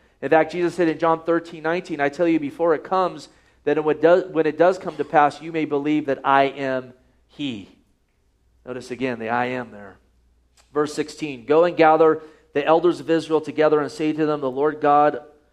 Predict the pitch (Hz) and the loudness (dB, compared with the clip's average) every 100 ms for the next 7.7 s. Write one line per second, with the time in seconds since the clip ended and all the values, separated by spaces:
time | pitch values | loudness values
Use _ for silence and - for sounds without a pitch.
0 | _ _ _ - 131 131 135 156 156 156 | _ _ _ -6 -2 -2 2 4 4 4
1 | 151 143 143 135 131 156 151 156 151 147 | 0 -2 0 0 0 -2 -2 -4 -2 -4
2 | 147 - 131 143 143 147 - 123 123 147 | -6 -8 -2 -2 -2 -6 -12 -12 -4 -2
3 | 147 147 135 - 156 156 147 143 - 143 | -2 -4 -8 -6 -6 -6 -10 -12 -10 -10
4 | 139 131 156 - 160 151 123 135 165 185 | -4 -2 -2 -6 -6 -4 -2 0 2 0
5 | 190 180 175 170 - _ _ _ 135 131 | 0 0 0 -2 -14 _ _ _ -14 -14
6 | - 175 175 160 139 - 160 156 151 143 | -10 -10 -2 0 0 -4 -6 -6 -10 -12
7 | 131 147 160 151 147 - | -10 -10 -8 -6 -6 -8